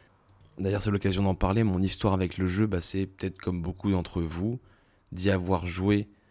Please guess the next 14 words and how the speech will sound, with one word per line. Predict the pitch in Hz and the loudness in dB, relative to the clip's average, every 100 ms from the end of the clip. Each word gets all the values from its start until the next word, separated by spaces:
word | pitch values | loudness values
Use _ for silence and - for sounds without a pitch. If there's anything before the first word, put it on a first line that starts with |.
| - | -20
quand | - 90 | -8 -6
j'étais | 90 85 | -4 -6
petit | - 90 87 - 101 | 0 0 0 -4 -4
sur | 110 82 | -4 -6
Game | 82 85 82 | -4 -2 2
Boy, | 87 98 85 | 4 2 0
euh, | 76 67 - | -6 -10 -8
à | 73 | -2
l'époque | 90 82 101 95 | -2 0 -2 -2
où | 82 | -10
c'est | 85 | -8
sorti | - - - | -8 -8 -8
du | 87 | -8
coup. | 85 104 | -6 -6